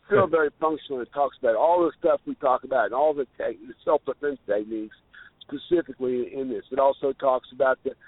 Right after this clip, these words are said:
Speaker 1: the anger management strategies and you know, how to think your way through an attack and how to identify certain types of attackers. Uh, you can, uh, get that through my website at, uh, counterattactics dot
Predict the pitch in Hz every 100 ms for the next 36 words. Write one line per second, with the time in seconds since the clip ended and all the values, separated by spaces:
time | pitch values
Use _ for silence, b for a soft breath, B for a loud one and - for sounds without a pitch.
0 | b _ _ 131 139 147 143 139 135 135
1 | 123 117 - 139 127 123 120 123 123 123
2 | 120 123 127 - _ _ 131 127 139 127
3 | - 156 143 139 139 135 123 143 135 -
4 | 139 120 117 - 113 123 127 - 143 123
5 | 131 139 123 127 127 120 - 123 107 -
6 | 117 - - 101 143 131 127 117 90 -
7 | _ B B B _ 131 131 139 151 -
8 | 143 131 127 127 131 143 135 135 - 151
9 | 143 117 123 156 156 - 160 151 151 139
10 | 104 - - 117 - - 139 143 147 127
11 | - 139 139 - 120 - 113